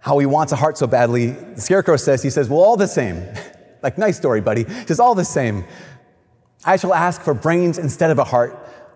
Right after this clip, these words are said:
for a fool would not know what to do with a heart if he had one." Which is pretty smart. Yet the Tin Man said, "I shall, still, I shall take the heart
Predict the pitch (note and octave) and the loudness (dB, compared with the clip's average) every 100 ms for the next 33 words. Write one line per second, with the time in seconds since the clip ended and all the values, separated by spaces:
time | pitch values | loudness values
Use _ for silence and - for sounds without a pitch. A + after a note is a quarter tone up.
0 | _ _ _ - E3 D#3 - A3 B3 E3+ | _ _ _ -6 0 0 2 2 4 2
1 | D3 D#3+ D3 D3 E3 C#3+ B2 A3 G#3+ D3 | 2 0 0 2 0 0 0 2 2 2
2 | D#3+ E3+ C3+ C3 A#2 F#2 F2+ D#2+ - - | 0 0 -2 -2 0 -2 -6 -10 -14 -20
3 | _ _ _ _ _ _ _ _ _ _ | _ _ _ _ _ _ _ _ _ _
4 | - C4 F#3 A2+ G2+ D#2+ - - _ _ | -18 -6 -4 -4 -8 -12 -14 -20 _ _
5 | _ _ _ _ _ _ _ _ _ _ | _ _ _ _ _ _ _ _ _ _
6 | _ _ _ _ _ _ _ _ _ _ | _ _ _ _ _ _ _ _ _ _
7 | _ _ _ _ _ _ - D3 D3 - | _ _ _ _ _ _ -4 -2 -2 -2
8 | E3+ D#3 C#3+ B2+ C3+ A2+ G#2 - - - | -2 0 0 -2 -2 -2 -6 -14 -20 -20
9 | - _ _ - D#3+ G3 - D#3 - - | -20 _ _ -2 0 0 -2 -6 -6 -20
10 | - - - D3+ A#2+ C#3+ C#3+ F3+ - E3 | -20 -12 0 0 2 0 0 -4 -4 -6
11 | D3+ C3+ A#2 G2 - | -4 -2 -4 -6 -14